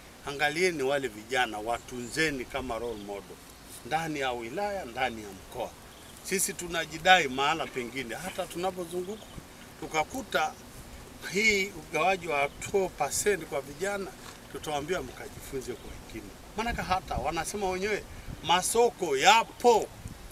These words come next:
tunasumbuliwa, hatuwezi hata kusupply kwa hao waliokuja. Maanake hawa watu wa Dodoma wanakuja kutafuta kuku kwa wale vijana. Watu wa Dar es Salaam wanakuja kuoda kwa hao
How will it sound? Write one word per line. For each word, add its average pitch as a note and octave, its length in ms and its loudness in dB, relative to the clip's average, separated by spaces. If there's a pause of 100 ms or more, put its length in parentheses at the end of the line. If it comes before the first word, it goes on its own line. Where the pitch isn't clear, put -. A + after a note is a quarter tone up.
(100)
tunasumbuliwa, F#3+ 1120 4 (240)
hatuwezi G#3 420 2
hata G3+ 200 4
kusupply E3 640 -2 (120)
kwa B2+ 100 -6 (200)
hao D3 180 0
waliokuja. B2+ 520 -4 (580)
Maanake F3+ 260 4
hawa F#3 120 8
watu F3 220 0
wa D3+ 100 4
Dodoma D3+ 460 2
wanakuja C#3 380 -2
kutafuta - 420 -6
kuku - 300 -10 (100)
kwa A2+ 100 -4
wale A#2 120 -6
vijana. G#2 400 -10 (600)
Watu F3+ 260 4
wa E3+ 120 0
Dar E3+ 180 0
es - 80 -6
Salaam G3+ 280 0
wanakuja D#3 420 -4
kuoda C3 380 -4
kwa A2 280 -6
hao A2+ 160 -4